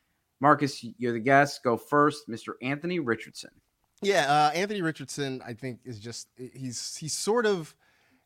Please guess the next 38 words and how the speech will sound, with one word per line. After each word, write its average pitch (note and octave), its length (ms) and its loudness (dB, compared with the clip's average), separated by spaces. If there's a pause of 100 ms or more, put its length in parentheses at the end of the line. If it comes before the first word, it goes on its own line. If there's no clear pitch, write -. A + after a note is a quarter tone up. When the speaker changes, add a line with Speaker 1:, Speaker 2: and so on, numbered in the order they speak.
(680)
Speaker 2:
I E3+ 100 2
know G3 80 4
we're F#3 120 4
always F#3+ 200 2
trying E3 160 -2
to C3+ 40 -8
find C#3 300 -2
the B2 60 -6
next A#2+ 220 -8
big A2+ 220 -10
thing, F#2+ 320 -12
right? F#2+ 300 -12
And A2+ 220 -10
everybody C3 580 -4
who B2 240 -10
sort B2+ 240 -8
of A2+ 60 -8
missed A#2+ 280 -8
on A#2 160 -6
Justin A2+ 380 -10
Fields A2+ 480 -10
is A2 140 -14
now A2 160 -8
looking A2 340 -12
around G#2 240 -10
for G2+ 120 -18
who A3 200 -8
can A3+ 160 -8
be A3 160 -6
this G#3 240 -8
year's G3+ 160 -6
Justin F3 460 -8
Fields. B2 420 -8
And A2 100 -10
if A2+ 120 -14
there A#2 160 -8
is D3 240 -8
anybody, A3 500 -4